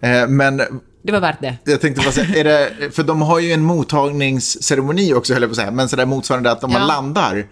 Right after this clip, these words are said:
Speaker 1: så står den där B M Wn där och kör
Speaker 2: Ja.
Speaker 1: dig.
Speaker 2: Nej,
Speaker 1: Och
Speaker 2: men
Speaker 1: då,
Speaker 2: det
Speaker 1: då är det inte heller, då är det bara Stefan som tar emot och kollar att
Speaker 2: Men
Speaker 1: du
Speaker 2: vad
Speaker 1: inte
Speaker 2: gör
Speaker 1: har
Speaker 2: man sen då, liksom?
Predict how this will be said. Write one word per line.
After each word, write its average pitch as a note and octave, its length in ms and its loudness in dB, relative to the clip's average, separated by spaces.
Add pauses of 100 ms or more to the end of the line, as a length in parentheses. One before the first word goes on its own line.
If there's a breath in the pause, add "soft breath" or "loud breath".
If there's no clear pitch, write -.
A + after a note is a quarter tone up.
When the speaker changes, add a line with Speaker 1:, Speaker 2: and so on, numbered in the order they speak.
(320 soft breath)
Speaker 1:
så C3+ 220 0
står B2 280 2
den A#2+ 160 0
där A2+ 100 -2
B B2 200 2
M G#2+ 180 -2
Wn G#2 200 0
där G2+ 360 -4 (300 soft breath)
och C3 100 2
kör G#2+ 400 0
Speaker 2:
Ja. F#3+ 320 0
Speaker 1:
dig. G#2 380 -4 (800 soft breath)
Speaker 2:
Nej, C#3+ 100 2
Speaker 1:
Och D3+ 80 2
Speaker 2:
men E3 80 4
Speaker 1:
då, E3 140 4
Speaker 2:
det D3+ 60 -6
Speaker 1:
då E3 100 4
är F3+ 40 2
det F#3 60 2
inte E3+ 120 0
heller, D#3 840 2
då D#3 220 0
är F#3 80 4
det F#3+ 100 4
bara C#3+ 180 0
Stefan A2 420 0
som G#2+ 160 -2
tar G#2+ 120 2
emot G2+ 260 -2
och A2 80 -2
kollar G#2 300 0
att F#2+ 60 -4
Speaker 2:
Men F#2 60 -2
Speaker 1:
du - 60 2
Speaker 2:
vad E4+ 80 2
Speaker 1:
inte E4+ 60 2
Speaker 2:
gör F4 40 0
Speaker 1:
har E4+ 120 -2
Speaker 2:
man D#4+ 80 -2
sen E4 340 -2
då, D#3 100 0
liksom? C#3 560 -8